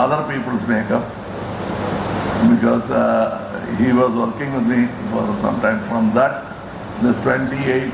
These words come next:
years, makeup has improved, and especially a Malayali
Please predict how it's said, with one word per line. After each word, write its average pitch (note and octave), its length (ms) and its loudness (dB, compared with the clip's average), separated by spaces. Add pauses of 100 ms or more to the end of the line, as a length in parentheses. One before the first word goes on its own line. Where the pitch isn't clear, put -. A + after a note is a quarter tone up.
(120)
years, C#3 300 0 (760)
makeup B2 400 0 (320)
has A#2+ 160 4 (160)
improved, C#3+ 480 0 (140)
and A2 180 0
especially C3+ 500 -2 (120)
a - 100 0
Malayali B2 420 0